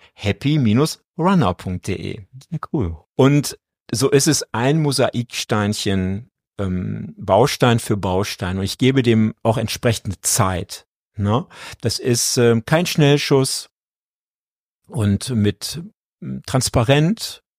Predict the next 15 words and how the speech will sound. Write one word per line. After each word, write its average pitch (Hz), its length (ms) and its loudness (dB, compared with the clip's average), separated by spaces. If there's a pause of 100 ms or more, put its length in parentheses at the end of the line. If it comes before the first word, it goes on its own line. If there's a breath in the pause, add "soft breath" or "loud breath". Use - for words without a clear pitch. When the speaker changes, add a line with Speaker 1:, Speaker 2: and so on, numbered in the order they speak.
(160)
Speaker 1:
demnächst 107 460 2
auch 101 360 -2
auf - 200 -4
Veranstaltungen, 117 1400 0 (440 soft breath)
hab 120 220 -2
ich 110 180 -4
für 110 240 -2
meinen 98 580 0
Vortrag, 120 600 0
der 95 140 0
sicherlich 107 420 -4
auch 101 100 -6
sehr 120 240 4
viel 160 140 4
Entertainment 127 840 0